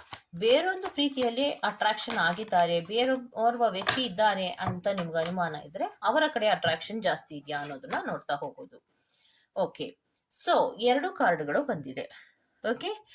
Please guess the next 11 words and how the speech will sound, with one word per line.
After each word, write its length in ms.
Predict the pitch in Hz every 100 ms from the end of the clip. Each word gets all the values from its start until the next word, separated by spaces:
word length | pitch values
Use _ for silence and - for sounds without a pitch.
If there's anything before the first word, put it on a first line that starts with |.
| - _
so 140 | 330 330
ಪ್ರೀತಿಯ 360 | 311 349 392
ವಿಚಾರಕ್ಕೆ 520 | 392 277 277 262 247 269
ಸಂಬಂಧಪಟ್ಟಂತೆ 920 | 226 175 185 180 175 156 156 151 214
ಫೈಲ್ 360 | - 175 160
ನಂಬರ್ 220 | 185 190 175
ಒನ್ 280 | 156 156 -
ಸ್ಟ್ರಾಬೆರಿಯನ್ನ 640 | - - 180 175 208 220 185
ಯಾರೆಲ್ಲ 440 | 160 147 156 185 165
ಆಯ್ಕೆಯನ್ನ 420 | 151 160 156 147
ಮಾಡ್ಕೊಂಡಿದ್ದೀರೋ, 760 | 143 - 151 147 135 165 285